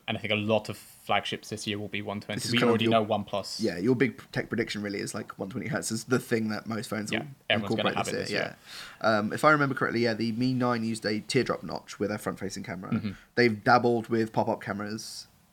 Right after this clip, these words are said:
Speaker 2: Is this one of those two, or is this something else?
Speaker 1: I think this is pinhole. I think the leaks we've seen are top left corner pinhole, I wanna say.
Speaker 2: Top
Speaker 1: Yeah.
Speaker 2: left?
Speaker 1: Top left pinhole.
Speaker 2: So, like the Honor View twenty or opposite to the Honor? It's, or like the
Speaker 1: Oh, I
Speaker 2: S ten
Speaker 1: can't remember which way
Speaker 2: and the
Speaker 1: around.
Speaker 2: Honor View twenty?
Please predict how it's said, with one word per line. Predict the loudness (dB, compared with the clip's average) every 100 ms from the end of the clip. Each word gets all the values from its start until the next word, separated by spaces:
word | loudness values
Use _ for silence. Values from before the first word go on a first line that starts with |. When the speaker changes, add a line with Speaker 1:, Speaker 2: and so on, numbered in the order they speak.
| _ -4
Speaker 2:
Is | -2 2
this | 2 0 -2
one | -2
of | 0
those | -2 2
two, | 4
or | 2
is | 0
this |
something | -6 -6
else? | -10 -10 -2
Speaker 1:
I | 0
think | 2
this | 0 -2
is |
pinhole. | -4 -2 -4 -2 -6 -6 -8 -4
I |
think | -2 2
the |
leaks | 2 2 0
we've | -4 -2
seen | 0 2 2 0 -2 2
are | 4 4 2 -2 _ _ _ -20
top | 2 2 2 -2
left | 2 2 0 -12
corner | -8 -6 -6
pinhole, | -6 -4 -2 -2
I |
wanna | -2 -4
say. | -4 -4
Speaker 2:
Top | 0
Speaker 1:
Yeah. | 0 2
Speaker 2:
left? | 4 2 2 -16 -16 -2
Speaker 1:
Top | -2 2
left | 0 0
pinhole. | -6 -4
Speaker 2:
So, | 0 2 2 4 4 2 0 0 -2 -2
like | 2 0 0
the | -4
Honor | -2
View | -2 -4
twenty | -4 -2 -2
or | -2
opposite | -2 -2 -4 -2
to |
the | 0
Honor? | 0 -2
It's, | -4 -4 -4
or | 2 6
like | 6 8
the | 8
Speaker 1:
Oh, |
I | 8
Speaker 2:
S | 8
ten | 6
Speaker 1:
can't | 4
remember | 4 0
which | 0 0
way | 0 2
Speaker 2:
and | 4
the |
Speaker 1:
around. | 2
Speaker 2:
Honor | 2
View | 2
twenty? | 2 4 6